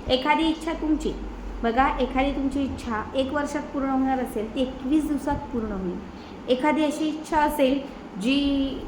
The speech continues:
तोंडावर आलेली आहे आणि हा उपाय केल्यानंतर तुमची पाचव्या दिवशी पण पूर्ण होईल, कुणाची इच्छा तासात पण पूर्ण होईल.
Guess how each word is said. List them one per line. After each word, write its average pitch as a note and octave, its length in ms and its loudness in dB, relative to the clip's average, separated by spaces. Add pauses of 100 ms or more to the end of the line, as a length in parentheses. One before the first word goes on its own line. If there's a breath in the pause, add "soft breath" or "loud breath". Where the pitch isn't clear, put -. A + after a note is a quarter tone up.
(100)
तोंडावर C#4 420 4
आलेली C4+ 340 2
आहे G#3+ 200 4
आणि A#3+ 220 2
हा C4 160 2
उपाय C4+ 260 0
केल्यानंतर C4+ 480 -2
तुमची C#4+ 300 0
पाचव्या D4+ 640 2
दिवशी E4 280 0
पण D#4+ 220 2
पूर्ण B3 260 0
होईल, G#3+ 240 0 (400 loud breath)
कुणाची D4+ 340 4
इच्छा D#4+ 240 -2
तासात D4+ 400 0
पण D4 260 -4
पूर्ण B3 240 -2
होईल. F#3+ 200 -2